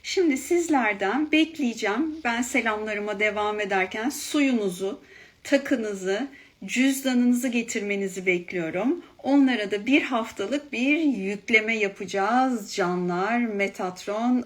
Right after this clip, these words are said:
ışık enerjisiyle. Kırşehir, Marmara Ereğlisi, Hatay, İran, İzmir, Gaziantep, Çanakkale, Tebriz, Hollanda, Adana, Almanya, evet,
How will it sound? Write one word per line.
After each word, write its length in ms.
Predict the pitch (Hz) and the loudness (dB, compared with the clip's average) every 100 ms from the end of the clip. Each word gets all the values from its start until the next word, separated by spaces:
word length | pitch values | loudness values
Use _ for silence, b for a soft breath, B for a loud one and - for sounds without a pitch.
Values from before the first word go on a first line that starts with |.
| - | -4
ışık 320 | 190 - 233 | -4 -4 -4
enerjisiyle. 1300 | 196 196 185 180 180 180 - 196 180 170 165 165 160 B B B B - | -2 0 0 0 -2 -8 -8 -4 -2 -2 -2 -2 -4 B B B B -10
Kırşehir, 800 | - 254 240 - 226 226 214 202 | -2 -2 0 -2 -2 0 -2 -2
Marmara 600 | 202 226 240 233 226 220 | -2 0 2 0 0 0
Ereğlisi, 720 | 220 214 214 202 202 - 202 | 0 0 0 -2 -8 -2 -2
Hatay, 720 | 202 233 240 269 208 185 180 196 B B B B - | 0 -4 -2 -4 0 0 -2 -6 B B B B -8
İran, 580 | 226 233 220 202 185 190 | -2 0 0 2 0 0
İzmir, 580 | 240 226 214 214 190 185 | 0 0 -2 -2 -2 0
Gaziantep, 1080 | 208 208 214 247 226 226 220 196 190 - - | 0 0 -2 -2 -4 -4 -4 -4 -4 -10 -12
Çanakkale, 880 | - 220 226 240 - 226 202 196 | -6 -4 -4 -4 -4 -2 0 -2
Tebriz, 800 | - 254 247 233 208 185 - - - b b b | -2 0 0 0 -2 -2 -4 -14 -18 b b b
Hollanda, 800 | 240 220 226 233 233 226 202 - | -2 0 0 0 0 0 0 2
Adana, 680 | 208 202 240 220 185 170 - b b b - | 0 2 2 2 0 -2 -6 b b b -6
Almanya, 1000 | 202 214 220 233 240 247 233 208 170 175 - _ _ _ _ _ _ _ _ _ _ _ _ - | 0 2 2 2 2 2 2 0 -2 -6 -14 _ _ _ _ _ _ _ _ _ _ _ _ -12
evet, 600 | 277 208 190 185 - - | -8 -2 -2 -4 -10 -20